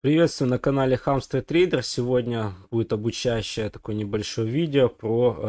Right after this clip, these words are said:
расчет различных сценариев, да, как правильно рассчитывать сценарии, ставить по каждому сценарию, э, цели и на основе чего вообще можно рассчитывать и прогнозировать какой-либо из сценариев.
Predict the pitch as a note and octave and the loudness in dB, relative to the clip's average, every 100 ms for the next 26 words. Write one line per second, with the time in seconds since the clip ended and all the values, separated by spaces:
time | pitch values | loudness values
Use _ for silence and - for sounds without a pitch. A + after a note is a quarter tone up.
0 | G#2 G#2+ - C#3+ - G#2+ A#2+ B2+ - G#2+ | -4 -4 -4 -4 -2 -4 -4 -6 -4 -6
1 | - - A2+ A#2+ A2+ G2+ F#2 G#2+ - F#2 | -6 -6 -4 0 0 -2 -4 -6 -6 -12
2 | - A#2 A2 A2 G2 - A2+ G#2+ G2+ - | -4 -2 -2 -4 -6 -6 -6 -6 -6 -6
3 | A#2+ C3 C#3+ B2+ - - A2+ G#2 - G#2 | -4 -2 0 0 -2 -4 -2 -2 -6 -10
4 | A#2 G#2 G2+ G#2 G2 - - A2 A2 G#2+ | -6 -6 -4 -4 -4 -4 -4 -4 -4 -2
5 | G2+ F#2+ _ _ - _ _ G2+ G#2+ - | -2 -4 _ _ -20 _ _ -8 -4 -2
6 | C#3+ D#3 D3+ C#3+ A#2+ C3 B2 A#2+ A2+ - | 2 2 4 2 0 -2 0 0 -2 -2
7 | C3+ B2+ A2+ - A2+ A#2+ C#3+ A2 G#2 - | 0 0 0 -2 -4 -2 0 0 -4 -4
8 | A#2+ G#2+ A2+ G2+ G2 G2 - C#3+ C#3+ B2+ | -4 -2 -4 -4 -6 -8 -6 -4 -2 0
9 | A2 - _ _ A2+ G#2+ A#2+ G2+ G#2 G2+ | -2 -4 _ _ -8 -4 -4 -2 -2 -2
10 | A#2+ B2+ G#2+ - - B2 A#2 A#2 A2 - | 0 0 0 -2 -4 -2 0 0 -2 -2
11 | A#2+ - - B2+ A2 G2+ F#2 | -2 -2 0 0 0 -2 -4